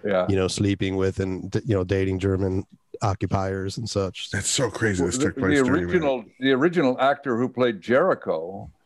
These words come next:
Speaker 1: the reason Pierre Renoir is, does it, most of it, they had to go back and reshoot. The actor who played Jericho, whose name I can't remember, but it's with a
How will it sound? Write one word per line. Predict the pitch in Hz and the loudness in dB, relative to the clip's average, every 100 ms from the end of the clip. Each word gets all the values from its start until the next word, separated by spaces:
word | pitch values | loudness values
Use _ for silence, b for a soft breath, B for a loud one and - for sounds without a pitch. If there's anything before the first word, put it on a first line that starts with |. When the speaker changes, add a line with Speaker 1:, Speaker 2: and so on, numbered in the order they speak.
| - | -2
Speaker 1:
the | 110 | 2
reason | 123 139 117 110 - | 4 2 2 -2 -2
Pierre | - 127 127 | 0 2 4
Renoir | 117 110 104 117 123 113 113 | 4 2 2 4 4 4 0
is, | 104 95 - - _ | -6 -8 -12 -20 _
does | 123 107 117 | -2 -2 -2
it, | 117 | -2
most | 101 123 151 110 | 2 2 0 -6
of | |
it, | 95 | -6
they | 110 | 0
had | 107 120 | 0 2
to | |
go | 113 104 | 0 2
back | 110 98 | 2 2
and | 101 | -4
reshoot. | 101 107 95 160 147 b b b _ | -2 -4 -2 -2 -2 b b b _
The | 113 117 | 2 2
actor | 135 135 | 0 -2
who | 117 | -4
played | 110 113 | 0 -2
Jericho, | 98 143 156 - 113 | 2 2 2 2 0
whose | 104 | 0
name | 104 131 135 | 0 0 0
I | 113 | -2
can't | 120 113 | -2 -2
remember, | 110 110 135 107 | -2 0 0 -2
but | 92 101 | -2 -4
it's | 95 - | -4 -4
with | 107 | -6
a | 101 | -6